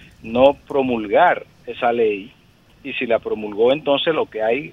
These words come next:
que tengo la, la incerteza, creo que solamente fue aprobada en la, en las cámaras. Eh, si fue así,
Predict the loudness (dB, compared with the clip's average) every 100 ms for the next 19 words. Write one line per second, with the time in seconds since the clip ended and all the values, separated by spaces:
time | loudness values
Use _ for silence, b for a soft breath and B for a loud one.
0 | _ -20 -12 -4 2 4 4 4 4 2
1 | -4 -4 0 -2 -2 -4 -4 -4 -12 _
2 | _ b b b _ -6 -4 -4 -2 0
3 | 0 -2 -2 -2 0 2 2 0 0 0
4 | 0 -6 -12 -16 -12 -10 -4 -4 -2 -6
5 | -10 _ B B B B B _ _ _
6 | -2 0 0 -2 -2 2 2 0 -4